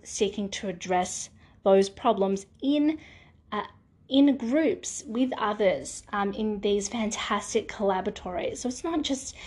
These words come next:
me working alone trying to solve these problems. It's, um, it's me working on problems, but then collaborating with some of the best minds in this field to come up with solutions to push digital health forward.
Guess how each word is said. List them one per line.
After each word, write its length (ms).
me 580
working 380
alone 400
trying 220
to 60
solve 280
these 220
problems. 580
It's, 360
um, 200
it's 220
me 260
working 460
on 220
problems, 580
but 240
then 440
collaborating 880
with 300
some 180
of 80
the 80
best 380
minds 280
in 100
this 180
field 400
to 400
come 240
up 160
with 120
solutions 760
to 120
push 400
digital 320
health 320
forward. 600